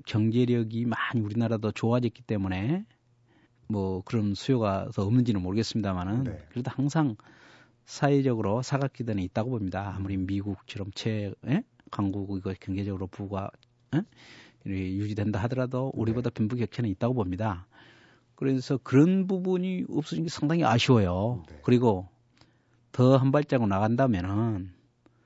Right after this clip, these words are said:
Speaker 1: 서울대 같은 데도 공립이잖아요.
Speaker 2: 네.
Speaker 1: 그, 한 몇 명이 됐든지 열 명이라도 좋으니까. 그 야간부 같은 거 좀 설치해놨으면 좋겠어요. 주요 몇 개 과라도.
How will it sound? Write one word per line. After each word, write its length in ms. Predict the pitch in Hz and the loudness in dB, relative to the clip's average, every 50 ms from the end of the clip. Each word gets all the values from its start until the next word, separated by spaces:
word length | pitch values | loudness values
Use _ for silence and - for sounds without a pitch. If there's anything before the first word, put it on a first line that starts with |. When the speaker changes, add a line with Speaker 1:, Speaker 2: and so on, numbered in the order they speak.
| _ _ _ _ _ _ _ _ _ _ _ _ _ _ _ _ _ _ _ _ _ _ _ - | _ _ _ _ _ _ _ _ _ _ _ _ _ _ _ _ _ _ _ _ _ _ _ -8
Speaker 1:
서울대 360 | - - 190 202 220 214 220 | 2 6 6 8 8 8 8
같은 280 | 214 196 - - 175 | 8 6 4 4 6
데도 200 | 160 151 131 117 | 6 6 6 4
공립이잖아요. 760 | 101 - 131 127 139 156 165 165 156 131 101 92 104 151 202 226 - | 4 6 8 8 8 8 6 2 2 2 2 0 -2 -4 -4 -6 -10
Speaker 2:
네. 160 | 123 101 85 82 78 78 _ _ _ _ _ _ _ | -14 -14 -14 -14 -18 -20 _ _ _ _ _ _ _
Speaker 1:
그, 240 | - 175 180 170 - - _ _ _ _ _ _ _ _ _ _ _ | -2 0 0 0 -2 -6 _ _ _ _ _ _ _ _ _ _ _
한 160 | - 165 156 | -2 2 4
몇 140 | 127 113 120 | 6 8 10
명이 200 | 139 151 175 165 | 10 10 8 8
됐든지 300 | 135 117 117 147 131 107 | 6 4 2 0 0 2
열 120 | 104 110 120 | 4 6 8
명이라도 500 | 135 143 151 147 143 131 117 104 98 98 | 10 10 10 8 8 6 4 0 -2 -6
좋으니까. 500 | - 101 104 123 135 - - 90 - - _ _ _ _ _ _ _ _ _ _ _ _ _ _ _ _ _ _ _ _ | -6 -4 -4 -4 -4 -6 -8 -14 -16 -18 _ _ _ _ _ _ _ _ _ _ _ _ _ _ _ _ _ _ _ _
그 220 | - 131 131 135 127 | -8 -4 -2 2 4
야간부 340 | 113 120 131 160 165 160 175 | 4 4 4 2 0 0 0
같은 240 | 165 160 - 160 | -2 -2 -2 -2
거 80 | 143 127 | -2 -2
좀 140 | 120 113 104 | -2 -2 -4
설치해놨으면 640 | - - 165 - - - 131 147 156 151 - 160 | -4 -8 -10 -10 -6 -4 -2 -2 -2 -4 -4 -6
좋겠어요. 340 | 156 151 - 139 - - 107 | -6 -6 -6 -8 -6 -8 -2
주요 180 | - - 123 110 | 2 4 4 6
몇 260 | 107 104 101 - _ | 4 2 0 -2 _
개 160 | - 120 110 | -2 -2 0
과라도. 540 | - 104 101 101 98 95 104 104 110 131 | 0 -2 -2 -2 -4 -4 -4 -6 -6 -6